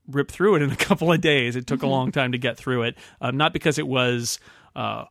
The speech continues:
Speaker 1: hard to read the words or anything, but it was just, it was, it was weighty, and I didn't feel like I could, um, you know, I'd read a chapter and I'd be like, "Okay, I'm gonna stop and read the next chapter tomorrow." But I, I liked it a lot, um,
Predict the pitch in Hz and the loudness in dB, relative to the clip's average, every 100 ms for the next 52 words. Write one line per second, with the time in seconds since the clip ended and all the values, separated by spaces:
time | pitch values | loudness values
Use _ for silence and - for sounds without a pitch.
0 | - - - 156 151 170 135 143 - 139 | -14 -6 2 2 2 -2 -2 -4 0 0
1 | 123 127 151 165 185 175 180 185 180 165 | 2 0 0 0 0 2 2 2 2 2
2 | 175 - - 185 175 156 170 156 139 131 | 0 -2 -4 -2 -2 -2 -2 -2 0 0
3 | 143 139 117 110 120 117 110 127 123 139 | 0 0 -4 -4 -6 -4 -4 -4 -4 -6
4 | 131 139 - 135 123 117 110 113 - 117 | -6 -8 -8 -6 -4 -4 -6 -10 -6 -6
5 | 107 - - - _ - 113 110 107 104 | -8 -16 -20 -20 _ -8 -6 -6 -8 -12
6 | _ - 131 120 139 123 156 139 123 135 | _ -6 -4 0 -2 -2 -2 -2 0 -2
7 | 123 127 120 120 117 117 120 123 107 107 | -2 -4 -4 -4 -6 -6 -6 -6 -6 -10
8 | 107 120 101 107 104 104 107 117 98 - | -8 -8 -8 -10 -12 -12 -12 -12 -14 -12
9 | 107 - - 101 92 107 - 113 - 127 | -14 -14 -18 -18 -16 -18 -12 -12 -10 -6
10 | 139 143 147 127 113 107 98 - - - | 0 0 0 -2 -4 -4 -6 -14 -20 -20
11 | - _ - 120 110 107 107 | -20 _ -4 -2 -2 -6 -10